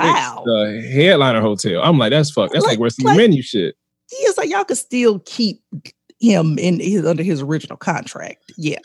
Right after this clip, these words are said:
Speaker 1: but it, but yeah, but I believe I, I believe I know who you're talking about. I
Speaker 2: Uh,
Speaker 1: think.
Speaker 2: yeah, off record, I can't. Yeah, it's just, that's the
Speaker 1: Yeah,
Speaker 2: one.
Speaker 1: yeah, I think,
Speaker 2: <laughs>
Speaker 1: I think I,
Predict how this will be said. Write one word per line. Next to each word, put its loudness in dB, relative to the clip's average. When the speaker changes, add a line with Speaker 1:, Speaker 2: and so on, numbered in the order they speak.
Speaker 1:
but 2
it, 0
but 2
yeah, 2
but 2
I 4
believe 2
I, 2
I 2
believe 4
I 2
know 2
who 2
you're -4
talking -12
about. -14
I -2
Speaker 2:
Uh, 2
Speaker 1:
think. 2
Speaker 2:
yeah, 4
off 2
record, 2
I 0
can't. -2
Yeah, 0
it's -6
just, -8
that's -4
the 2
Speaker 1:
Yeah, 6
Speaker 2:
one. 2
Speaker 1:
yeah, 2
I -2
think, 4
Speaker 2:
<laughs> -6
Speaker 1:
I 4
think -2
I, -2